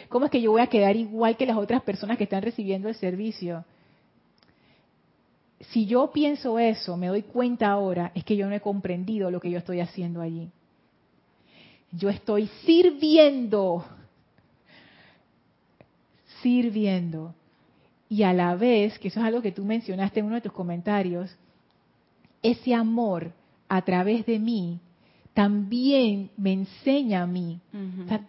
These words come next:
Speaker 1: todo mundo crece.
Speaker 2: Ujú.
Speaker 1: No es de que, "Ah, porque yo te voy a enseñar a ti". No, el, el amor no funciona así. El amor dice, "Agárrense todos, que voy", ¡pap! Se expande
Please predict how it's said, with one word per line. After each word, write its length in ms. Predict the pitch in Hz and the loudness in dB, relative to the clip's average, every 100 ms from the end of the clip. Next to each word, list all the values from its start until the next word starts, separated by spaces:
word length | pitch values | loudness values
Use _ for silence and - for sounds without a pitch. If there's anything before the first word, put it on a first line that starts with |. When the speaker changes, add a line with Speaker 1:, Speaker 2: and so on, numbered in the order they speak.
| - | -2
Speaker 1:
todo 380 | 311 320 277 285 | 2 2 2 -2
mundo 440 | 277 285 269 262 | -2 -2 -2 -2
crece. 600 | - 233 226 - 160 160 _ _ _ | 0 2 0 -4 -8 -8 _ _ _
Speaker 2:
Ujú. 300 | 208 196 196 185 | -18 -16 -14 -4
Speaker 1:
No 240 | 208 226 | 0 2
es 60 | 262 | 4
de 120 | 330 | 4
que, 140 | - - | 2 0
"Ah, 220 | 262 214 | 2 2
porque 380 | 214 208 214 185 | 0 0 0 -2
yo 200 | 226 277 | -2 -2
te 120 | 320 | 0
voy 160 | 277 180 | 0 -2
a 40 | |
enseñar 380 | 285 208 190 202 | -2 -2 0 0
a 200 | 220 214 | 0 -2
ti". 240 | 226 208 185 | -6 -6 -4
No, 680 | 190 202 233 240 226 185 | -2 -2 -2 0 0 0
el, 180 | 180 190 - | -2 -2 0
el 140 | 196 | 0
amor 260 | 190 202 214 | 2 0 -2
no 120 | 220 | -4
funciona 500 | 226 214 - 202 196 | -4 -8 -6 -4 -4
así. 240 | 196 202 | -6 -4
El 120 | 185 | -2
amor 420 | 185 185 208 226 220 | 0 -2 -2 -2 -4
dice, 400 | 240 240 233 240 - - - - _ _ _ | -6 -2 -2 -2 -10 -20 -20 -20 _ _ _
"Agárrense 600 | - 233 262 339 359 277 | 6 8 8 8 6 6
todos, 400 | 247 302 262 247 | 6 6 6 2
que 140 | - 233 | 4 4
voy", 300 | 277 262 233 - | 6 6 4 2
¡pap! 260 | 480 - - | 2 2 -2
Se 60 | - | 2
expande 560 | 233 - 254 226 185 | 2 4 4 4 0